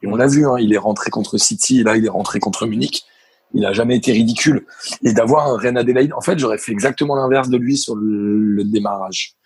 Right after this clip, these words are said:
sur la, la ligne de devant. Parce que Depay, on sait qu'il a trente minutes dans les jambes, et sur un truc, il peut te faire quelque chose. Mais on parlait de, du P S G et des cadres. Lyon, clairement, aujourd'hui,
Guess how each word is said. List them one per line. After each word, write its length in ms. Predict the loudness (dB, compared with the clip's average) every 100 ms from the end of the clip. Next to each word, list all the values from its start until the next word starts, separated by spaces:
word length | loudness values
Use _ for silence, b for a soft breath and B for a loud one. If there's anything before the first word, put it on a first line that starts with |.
| b -6
sur 220 | 0 2
la, 220 | 2 2
la 240 | 2 2 4
ligne 220 | 4 4
de 100 | 4
devant. 240 | 2 -4 _ B B B _
Parce 240 | -4 -2 0
que 120 | 0
Depay, 580 | 2 2 2 4 2 0
on 60 | -6
sait 200 | -2 -2
qu'il 180 | 0 -2
a 60 |
trente 280 | -2 -8 -4
minutes 180 | -2 0
dans 100 | 0
les 140 | 0
jambes, 280 | 0 0 -2 -6 B B B -10
et 60 | -6
sur 300 | -4 -2 -4 -4 -2
un 140 | -2
truc, 340 | 0 2 0 0
il 40 |
peut 120 | -4 -2
te 60 |
faire 160 | -2 -2
quelque 220 | -2 0
chose. 200 | 0 2
Mais 200 | 2 0 B B B -8
on 120 | -4
parlait 320 | 0 2 4
de, 320 | 4 4 2 -2
du 160 | -2
P 120 | 0 2
S 20 | 4
G 140 | 4
et 40 | 4
des 140 | 2
cadres. 420 | 0 2 2 -2 -6 _ _ _ _ -8
Lyon, 280 | -2 -2 0
clairement, 500 | 0 0 0 2 2
aujourd'hui, 520 | 2 0 2 0